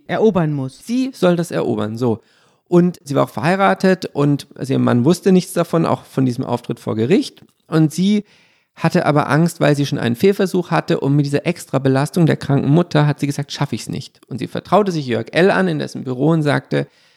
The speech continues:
Speaker 2: "Ich, ich pack das nicht, ich, ich, ich schaff das nicht und was, was soll ich tun?" Und er hörte sich das an und sagte, "Ja, das kenn ich auch, meine Frau ist auch schwer krank." Klammer auf, das war eine Lüge, später dazu.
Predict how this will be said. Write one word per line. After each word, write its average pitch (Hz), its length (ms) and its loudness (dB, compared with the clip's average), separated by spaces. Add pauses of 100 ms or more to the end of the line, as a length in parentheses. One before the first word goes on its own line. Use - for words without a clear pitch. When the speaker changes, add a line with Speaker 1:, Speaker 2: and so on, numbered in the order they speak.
(600)
Speaker 2:
"Ich, - 220 -4
ich 139 100 -6
pack - 200 -4
das - 160 -8
nicht, 117 160 -4
ich, - 340 -10
ich, - 200 -16
ich 147 180 -10
schaff - 200 -2
das - 180 -8
nicht 131 320 -2
und 127 180 -2
was, 127 260 -6
was 127 160 -6
soll 123 160 -2
ich 120 140 -10
tun?" 226 400 0
Und 135 240 -4
er 127 140 -2
hörte 123 220 -4
sich 117 180 -14
das - 280 -14
an 220 640 -4
und 131 140 -4
sagte, 123 280 -6
"Ja, 180 460 2
das 147 380 -10
kenn 170 200 -2
ich - 200 -6
auch, 160 340 2
meine 135 320 -2
Frau 123 380 -4
ist - 220 -8
auch 180 260 2
schwer 151 400 -4
krank." 147 600 -8 (540)
Klammer 120 360 -4
auf, 139 140 -2
das - 160 -16
war 120 80 -6
eine 113 140 -6
Lüge, 170 380 -8 (200)
später 135 440 -2
dazu. 139 420 2